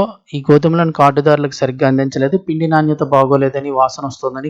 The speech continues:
కార్డుదారులు తీసుకోవడానికి ముందుకు రాకపోవడంతో ఈ పథకాన్ని పైలట్ దశలోనే నిలిపేశారు.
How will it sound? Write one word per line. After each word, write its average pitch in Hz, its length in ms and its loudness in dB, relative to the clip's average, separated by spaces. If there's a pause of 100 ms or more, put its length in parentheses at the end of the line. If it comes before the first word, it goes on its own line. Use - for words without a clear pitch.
కార్డుదారులు 127 580 2
తీసుకోవడానికి 131 580 -6
ముందుకు 127 280 -8
రాకపోవడంతో 127 540 -6
ఈ - 100 0
పథకాన్ని 147 500 -2
పైలట్ 139 360 0
దశలోనే 143 440 -2
నిలిపేశారు. 127 600 -8